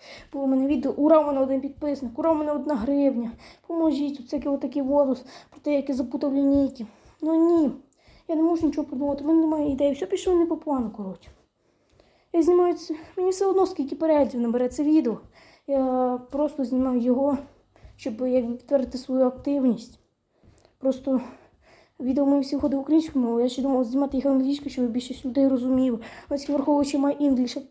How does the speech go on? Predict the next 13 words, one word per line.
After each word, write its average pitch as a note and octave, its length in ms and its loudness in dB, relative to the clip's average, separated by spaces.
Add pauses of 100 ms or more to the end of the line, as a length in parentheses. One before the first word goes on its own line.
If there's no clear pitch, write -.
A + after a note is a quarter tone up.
анце-, C4+ 400 0 (1300)
бачите, D4 420 2
люди, A3 220 -6
бачите? D4 480 0 (220)
Бачите? - 380 0 (580)
Тому G4 220 2 (800)
ні, F4+ 200 4 (120)
не C#4+ 120 0
вийде D#4+ 260 2
в C#4 40 2
мене B3 180 0
поки G#3+ 240 -14
що. - 180 -10